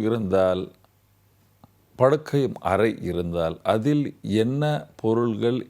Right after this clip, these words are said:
இருக்கக்கூடாது, என்ன வண்ணங்கள் இருக்கக்கூடாது, யார் அந்த ரூமில் படுக்கலாம், யார் படுக்கக்கூடாது? பாருங்க,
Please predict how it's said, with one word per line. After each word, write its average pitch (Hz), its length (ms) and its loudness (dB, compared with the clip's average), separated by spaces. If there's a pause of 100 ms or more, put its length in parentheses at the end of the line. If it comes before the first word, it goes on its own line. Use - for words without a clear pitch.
இருக்கக்கூடாது, 95 1300 -2 (1120)
என்ன 147 320 2 (160)
வண்ணங்கள் 131 600 0 (340)
இருக்கக்கூடாது, 92 1040 -2 (1000)
யார் 202 420 2
அந்த 120 480 2
ரூமில் 117 440 0 (440)
படுக்கலாம், 101 680 2 (220)
யார் 147 260 -2 (140)
படுக்கக்கூடாது? 101 1300 -2 (1800)
பாருங்க, 196 300 4